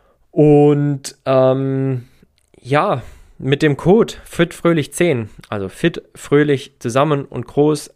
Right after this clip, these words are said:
zehn direkt hinten dran, kannst du, wie gesagt, auf den kompletten Warenkorb bei Vitamins zehn Prozent sparen. Damit unterstützt du nicht nur deine Gesundheit, sondern auch,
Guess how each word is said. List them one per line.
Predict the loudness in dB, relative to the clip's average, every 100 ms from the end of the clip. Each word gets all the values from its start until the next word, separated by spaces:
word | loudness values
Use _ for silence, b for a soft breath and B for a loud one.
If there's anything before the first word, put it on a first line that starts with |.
| _
zehn | -6 -2 0 -2
direkt | -4 -4 -4 -6
hinten | -8 -4
dran, | -2 -2 -2
kannst | -6 -8 -6
du, | -8
wie |
gesagt, | -6 -4 -4 -4
auf | -10
den | -10
kompletten | -8 -6 -6 -6 -10 -4
Warenkorb | -2 0 -2 -4 -6 -8 -12
bei | -12 -10
Vitamins | -6 -2 -2 -2 -6 -8 -8 -12 -18 _ _ _ _ _
zehn | -4 -2
Prozent | 0 -4 -6 -8
sparen. | -2 -2 -2 -4 _ _ _ _ B B B B B B B B -2
Damit | 0 2 0
unterstützt | -4 -4 -6 -8 -6
du |
nicht | -6 -4
nur | -4
deine | 0 0 0 0
Gesundheit, | -2 -4 -4 -4 -4 -6 -6 -12
sondern | -10 -6 -6 -6
auch, | -6 -8